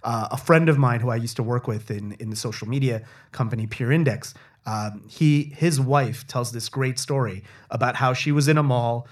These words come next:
somewhere in Suffolk or, or somewhere like that, and a young Ed Sheeran was playing the guitar with one of his first C Ds with his mother kind of standing nearby, kind of helping him, probably driving him to and from the mall.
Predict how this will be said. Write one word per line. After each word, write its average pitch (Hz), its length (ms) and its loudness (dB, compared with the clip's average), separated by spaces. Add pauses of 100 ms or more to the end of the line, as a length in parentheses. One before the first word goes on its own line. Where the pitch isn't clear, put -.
(140)
somewhere 143 500 6
in 139 140 4
Suffolk 123 520 0
or, 120 240 -4
or 117 60 -8
somewhere 135 360 0
like 135 200 0
that, 110 300 -4 (300)
and 131 440 2
a 135 100 0
young 139 420 4
Ed 123 180 -2
Sheeran 113 560 0 (220)
was 135 220 0
playing 139 400 4
the 135 80 4
guitar 131 460 0
with 113 180 -6
one 123 140 -4
of 117 80 -4
his 120 160 -6
first 131 320 -4
C 123 160 -4
Ds 135 400 -2 (260)
with 139 200 6
his 127 200 4
mother 131 480 4 (220)
kind 131 180 0
of 135 80 -2
standing 135 420 4
nearby, 165 680 6 (160)
kind 147 180 2
of 135 120 4
helping 135 360 2
him, 139 180 4
probably 135 360 2
driving 123 360 2
him 120 100 -2
to 143 200 -2
and 127 100 -2
from 123 180 -4
the 107 60 -6
mall. 127 400 0